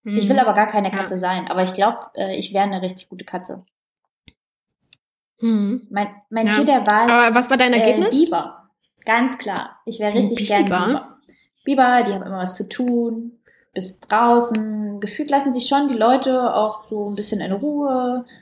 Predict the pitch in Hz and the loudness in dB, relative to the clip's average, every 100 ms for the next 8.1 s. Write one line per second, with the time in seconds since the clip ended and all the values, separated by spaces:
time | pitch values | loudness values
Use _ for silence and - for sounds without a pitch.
0 | _ 190 214 214 214 214 208 185 185 180 | _ -4 2 2 0 -2 2 2 2 -4
1 | 185 - 190 208 214 285 285 277 262 240 | -6 -4 -2 0 0 0 0 2 2 2
2 | 208 196 - 240 247 294 294 285 277 254 | 0 -4 -4 -2 0 0 2 2 0 -2
3 | 208 220 220 220 220 214 - 202 202 208 | -2 0 0 0 -4 -6 -6 -6 -8 -18
4 | - - 208 208 226 311 311 269 254 240 | -8 -2 -2 0 0 0 0 2 2 0
5 | 220 240 - - 285 285 - 294 294 294 | -4 -6 -4 -2 -2 -2 -2 -2 0 -2
6 | 339 415 330 220 214 208 220 _ _ _ | 0 2 2 0 -2 -4 -8 _ _ _
7 | _ _ _ _ _ _ - - 196 - | _ _ _ _ _ _ -10 -4 -4 -6